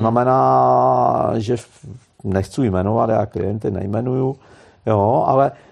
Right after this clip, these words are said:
pokud jsem prostě tady v tomhle tom o deset, patnáct procent pomalejší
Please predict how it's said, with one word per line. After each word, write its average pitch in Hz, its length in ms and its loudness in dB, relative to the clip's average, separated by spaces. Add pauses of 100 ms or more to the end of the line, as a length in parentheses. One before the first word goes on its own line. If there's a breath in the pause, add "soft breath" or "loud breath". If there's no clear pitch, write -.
(140 loud breath)
pokud - 300 -6
jsem 160 180 0
prostě 156 360 -2
tady 147 440 0 (580 soft breath)
v - 80 -20
tomhle 151 380 2 (160)
tom 170 260 0
o 160 60 2
deset, 147 460 0
patnáct 151 420 -2
procent 156 420 -4
pomalejší 120 960 -4